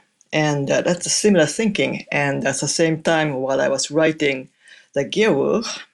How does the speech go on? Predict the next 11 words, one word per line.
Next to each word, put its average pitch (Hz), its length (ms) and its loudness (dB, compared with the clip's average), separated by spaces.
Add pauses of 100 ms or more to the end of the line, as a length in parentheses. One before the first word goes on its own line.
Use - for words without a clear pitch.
(280)
I 170 140 2
was 170 180 2
familiar 196 460 2
with 123 360 -4 (300)
Jia. 135 480 0 (560)
I 135 300 0
saw 165 460 0
her 147 180 -2
several 143 340 -4
times 147 640 -8
play 143 540 2